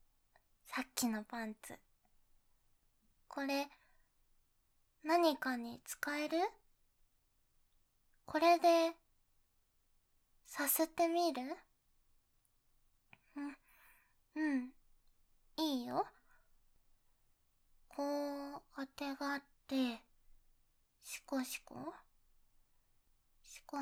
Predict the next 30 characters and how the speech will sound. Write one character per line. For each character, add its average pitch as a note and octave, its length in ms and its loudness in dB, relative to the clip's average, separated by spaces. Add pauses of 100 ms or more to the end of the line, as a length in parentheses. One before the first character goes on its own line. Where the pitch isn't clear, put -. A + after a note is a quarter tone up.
シ - 200 -8
コ C4+ 140 -8
シ - 220 -16
コ、 - 120 -16 (720)
シ - 140 -16
コ - 160 -12
シ - 200 -12
コ - 80 -14 (100)
シ - 220 -16
コ。 - 80 -18 (1400)
ど D4+ 400 6
う？ - 40 -4 (500)
気 E4+ 140 2
持 F4 240 6
ち？ F4 140 0 (1120)
な D#4 160 2
ん D4+ 80 0
か、 B3 460 -4 (320)
痛 D#4+ 380 2
そ F#4 280 6
う D4+ 60 2
だ C4 140 -2
け A#3+ 200 -8
ど、 A3 240 -6 (640)
そ E4 280 0
う E4+ 40 0
で F4 140 6
も E4+ 180 4
な E4 180 4
い？ C4 80 -2